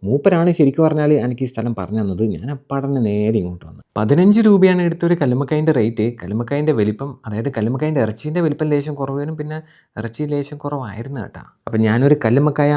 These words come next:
അഥവാ ഈ അരിക്കടയ്ക്ക് എടുത്തിട്ട് കഴിച്ചു നോക്കട്ടെ. ഇപ്പോ കയ്യോടെ ആക്കിയോണ്ട് തന്നെ നല്ല ചൂടുണ്ട്. ഏ. പച്ചരിയും പുഴുങ്ങലരിയും ജീരകവും പിന്നെ അവരെ സ്പെഷ്യൽ മസാലയും ചേർത്താണ് ഈ അരിക്കൂട്ട് ഉണ്ടാക്കുന്നത് എന്നാണ് അവരെന്നോട് പറഞ്ഞത്. അത് കടിക്കുമ്പോൾ നമുക്കിങ്ങനെ അരിയെല്ലാം കടിക്കാൻ കിട്ടുവേ.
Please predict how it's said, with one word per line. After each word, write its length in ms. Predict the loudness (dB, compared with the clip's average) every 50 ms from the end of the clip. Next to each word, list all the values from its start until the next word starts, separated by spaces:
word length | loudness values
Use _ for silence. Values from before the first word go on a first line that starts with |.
| 0 0 0
അഥവാ 260 | 0 2 2 2 2
ഈ 140 | 2 4 4
അരിക്കടയ്ക്ക് 480 | 4 4 2 2 2 2 2 2 2 0
എടുത്തിട്ട് 300 | 0 0 -2 0 0 -2 -2 -4
കഴിച്ചു 300 | -8 -8 -6 -4 -4 -4
നോക്കട്ടെ. 280 | -4 -6 -8 -12 -12 -12 _ _ _ _ _ -20
ഇപ്പോ 260 | -16 -6 0 2 2 2 2 0 -4 -6
കയ്യോടെ 460 | -4 -2 0 2 2 2 2 2 2 0
ആക്കിയോണ്ട് 400 | 0 -2 -2 -2 -2 0 0 0
തന്നെ 140 | 0 -2 -4
നല്ല 320 | -6 -8 -8 -8 -8 -8 -8
ചൂടുണ്ട്. 400 | -6 -4 -4 -4 -4 -8 -8 -10 -12
ഏ. 100 | -12 -10 -10 -12 -12 -14 _ _ _ _
പച്ചരിയും 540 | -2 -2 -2 0 4 4 6 6 6 4 4
പുഴുങ്ങലരിയും 560 | 4 4 4 6 6 6 6 6 6 4 2
ജീരകവും 440 | 4 4 4 6 4 4 4 2 2
പിന്നെ 180 | 2 2 2 2
അവരെ 180 | 2 2 2 0
സ്പെഷ്യൽ 420 | 0 -2 -4 -4 -2 2 2 4 4
മസാലയും 480 | 4 2 0 0 0 2 2 2 2 2
ചേർത്താണ് 440 | 2 2 2 0 0 0 0 0 0 0
ഈ 100 | 0 2 2
അരിക്കൂട്ട് 420 | 2 2 2 0 -2 0 2 2
ഉണ്ടാക്കുന്നത് 480 | 2 4 2 2 0 -2 -2 -2 0 0
എന്നാണ് 240 | 0 0 0 0 -2 -4 -6
അവരെന്നോട് 420 | -6 -6 -2 -2 0 0 0 -2 -2
പറഞ്ഞത്. 340 | -2 -4 -4 -4 -6 -4 -4
അത് 120 | -6 -4 -4
കടിക്കുമ്പോൾ 400 | -2 -2 -2 -2 -4 -4 -4 -4
നമുക്കിങ്ങനെ 380 | -6 -6 -8 -10 -10 -8 -4 -4
അരിയെല്ലാം 360 | -2 0 0 0 0 0 -2
കടിക്കാൻ 280 | -4 -4 -4 -4 -4 -4
കിട്ടുവേ. 240 | -6 -6 -8 -12